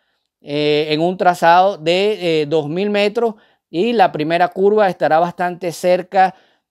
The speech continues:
de la salida, del aparato de salida. Así que muchísimas gracias por su atención y seguiremos, eh, mandando este tipo de clips cortos para seguir con la cobertura de la Dubai World Cup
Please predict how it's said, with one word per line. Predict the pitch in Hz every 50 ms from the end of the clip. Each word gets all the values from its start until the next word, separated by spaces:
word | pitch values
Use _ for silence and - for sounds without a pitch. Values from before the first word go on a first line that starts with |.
| _ -
de | - 143 151 165 170 180 190 196 202 165
la | 160 160 151 160 175 185 175
salida, | - - - 147 143 139 147 147 156 151 156 156 160 165 - - _ _
del | 165 170 175 190 180
aparato | 160 - 147 135 139 143 143 156 151
de | 147 139
salida. | - 135 117 107 104 98 104 104 _ _ _ _ _ _ _
Así | - 120 - - 151 143
que | - - 170 180 180 175 170 156
muchísimas | 151 156 147 - 180 160 214 196 185 156
gracias | 143 165 190 208 196 220 196
por | 202 190 170
su | 156 196
atención | 196 185 185 170 160 160 214 226 233 220 185
y | 175 165
seguiremos, | - - 156 147 147 151 170 185 190 208 220 220 208 - _ _ _ _ -
eh, | 143 151 160 147
mandando | 156 151 151 156 160 170 175 185 202 196 208 214 214 214 _ _ _ _ _ _ _ _ _ -
este | - 175 185 - 226 208
tipo | 220 214 208 196 - 220 214 214
de | 170 170 156 -
clips | - 180 208 220 214 - - _ _ _ _ _ _ _ _ _ _ _ _ _ _ _
cortos | - 190 214 226 226 220 - 247 240 233 208 - _ _ _ _ _ _ _ _ _ _ _ _ _ _ _ -
para | 170 180 202 220 233 214 190
seguir | - - 180 165 170 185 190 -
con | - 180 190 190 190
la | 175 156
cobertura | - 175 170 156 139 - 156 156 160 160 165 170
de | 143 135 143 135
la | 135 131
Dubai | 131 127 123 135 147 147 151 151 151 - -
World | 139 139 147 147 147 151 147 _
Cup | - 151 151 156 170 _